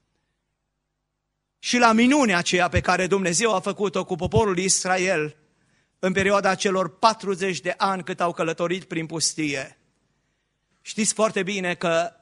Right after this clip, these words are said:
Domnul le-a dat mană din cer. Și Biblia spune că la cincisprezece zile, după ce au ieșit din țara Egiptului, Dumnezeu le-a dat deja această mană.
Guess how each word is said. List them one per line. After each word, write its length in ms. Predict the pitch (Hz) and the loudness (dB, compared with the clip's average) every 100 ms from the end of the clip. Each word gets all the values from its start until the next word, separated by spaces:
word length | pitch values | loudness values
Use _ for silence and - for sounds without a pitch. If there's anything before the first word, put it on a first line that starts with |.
| - | -6
Domnul 360 | 151 214 196 | -2 0 0
le-a 120 | 190 180 | 0 0
dat 200 | 180 175 | 0 0
mană 300 | 190 196 175 | -2 -2 -2
din 220 | 180 175 | -4 -6
cer. 440 | - 139 131 - _ _ _ _ _ _ _ _ | -6 -6 -8 -18 _ _ _ _ _ _ _ _
Și 160 | - 220 | -4 -2
Biblia 300 | 262 247 226 | 0 0 0
spune 340 | - 240 233 | -2 -2 -2
că 100 | 226 | 2
la 120 | 214 | 0
cincisprezece 1160 | 208 - 320 330 294 - - 240 226 226 220 202 | 2 2 2 2 0 -2 -2 -2 0 -2 -2 -4
zile, 640 | 147 165 131 117 - - _ _ _ _ _ _ _ _ | -4 -6 -6 -10 -16 -20 _ _ _ _ _ _ _ _
după 240 | 175 190 | -2 -2
ce 120 | 208 202 | 0 0
au 80 | |
ieșit 300 | 196 180 247 | 2 0 -4
din 140 | 220 208 | -4 -4
țara 260 | 214 202 | -2 -2
Egiptului, 880 | 190 165 202 185 175 156 156 165 - _ _ _ _ _ _ _ _ _ | -2 -4 -6 -8 -8 -6 -6 -8 -12 _ _ _ _ _ _ _ _ _
Dumnezeu 480 | 156 214 208 233 233 | -2 0 2 2 2
le-a 120 | 214 | 2
dat 180 | 202 190 | 0 -2
deja 220 | 175 180 | -2 -2
această 420 | 180 170 - 160 | -2 -4 -6 -6
mană. 500 | 156 139 120 123 120 | -6 -8 -10 -16 -20